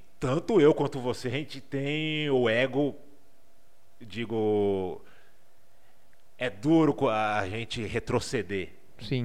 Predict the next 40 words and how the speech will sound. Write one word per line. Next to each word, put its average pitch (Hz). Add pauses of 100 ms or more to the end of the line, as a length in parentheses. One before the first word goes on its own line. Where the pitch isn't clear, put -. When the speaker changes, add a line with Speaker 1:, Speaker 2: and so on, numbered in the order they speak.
Speaker 1:
Não 131
é? 143
Tipo, -
pensando 165
fora 202
de 165
Heavy 143
Brothers, 110
assim, 104 (300)
quando 135
eu 143
defendo 151
a 170
minha 156
ideia, 123
meu, 110
eu 110
defendo 110 (440)
com 117
unhas 123
e 170
dentes. 113
E -
você 127
é -
a 160
mesma 165
Speaker 2:
Exato. 165
Speaker 1:
coisa, 135
pra 127
falar, 131 (220)
"Meu, 139
você 127
tá 147
errado", 117
sua -
ex-noiva 110
que 131
o 127
diga. 101